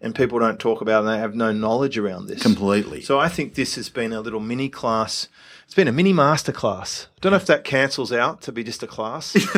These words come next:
Speaker 2: That's, I think it probably does.
Speaker 1: It's a
Speaker 2: It's like if you divide and multiply.
Speaker 1: It's all about delivery and leverage this episode. It's
Speaker 2: So one
Speaker 1: been
Speaker 2: of the things that we've just done in our biz is map out the first hundred days of a new client.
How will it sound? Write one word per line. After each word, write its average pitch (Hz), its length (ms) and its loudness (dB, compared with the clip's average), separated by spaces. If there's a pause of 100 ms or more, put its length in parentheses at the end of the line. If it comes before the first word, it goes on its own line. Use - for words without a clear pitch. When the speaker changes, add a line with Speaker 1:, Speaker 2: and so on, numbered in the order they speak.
Speaker 2:
That's, - 180 2
I 175 140 6
think 175 120 4
it 156 40 4
probably 131 220 4
does. 117 320 2
Speaker 1:
It's 165 180 2
a 196 60 2
Speaker 2:
It's - 160 -2
like 135 120 4
if 127 80 0
you 120 80 0
divide 107 360 4
and 104 120 2
multiply. 101 420 0
Speaker 1:
It's - 160 -4
all 185 200 0
about 135 480 2 (380)
delivery 110 680 -2 (220)
and 110 220 -4
leverage 113 480 -2
this 104 200 -6
episode. 107 580 -2
It's 117 100 -6
Speaker 2:
So 156 80 4
one 160 80 6
Speaker 1:
been 180 60 6
Speaker 2:
of 160 60 2
the 117 60 2
things 107 220 4
that - 360 -2
we've 113 180 6
just 117 180 0
done 92 180 4
in 90 100 2
our 98 140 0
biz 104 180 0
is 92 160 -2
map 101 200 4
out 98 180 0
the 92 60 -4
first 98 260 -2
hundred 98 240 0
days 98 300 2
of 95 100 2
a 101 60 6
new 98 120 2
client. 151 340 0